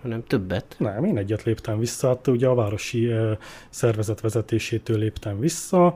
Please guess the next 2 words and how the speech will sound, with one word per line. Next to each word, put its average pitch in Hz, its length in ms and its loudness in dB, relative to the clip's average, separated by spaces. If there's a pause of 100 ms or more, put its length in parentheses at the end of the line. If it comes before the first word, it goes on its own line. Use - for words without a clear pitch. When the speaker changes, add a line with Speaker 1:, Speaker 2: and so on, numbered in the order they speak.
(540)
Speaker 2:
Ö, 165 760 8 (840)
én 170 200 4